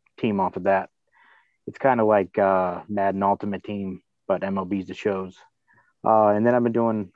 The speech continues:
Rocket League, and then I, I have to say, I'm trying to play all the games from our games of the year, and so far, Doom Eternal,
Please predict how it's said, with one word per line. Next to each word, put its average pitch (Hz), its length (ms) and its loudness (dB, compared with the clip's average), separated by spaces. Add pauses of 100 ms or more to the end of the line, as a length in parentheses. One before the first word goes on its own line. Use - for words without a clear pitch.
Rocket 110 280 2
League, 113 420 2
and 104 140 -2
then 107 380 2
I, 107 380 2 (280)
I 104 140 -6
have 135 280 -4
to 107 60 -14
say, 120 280 0
I'm 101 280 -6
trying 117 320 -6
to 113 60 -4
play 123 260 0
all 117 160 4
the 107 100 -2
games 107 460 -6 (120)
from 101 320 -2
our 90 420 -6
games 107 340 -2
of 107 60 2
the 101 80 0
year, 120 360 4 (640)
and 98 320 -2 (100)
so 120 220 0
far, 123 320 2
Doom 120 280 0
Eternal, 127 580 -4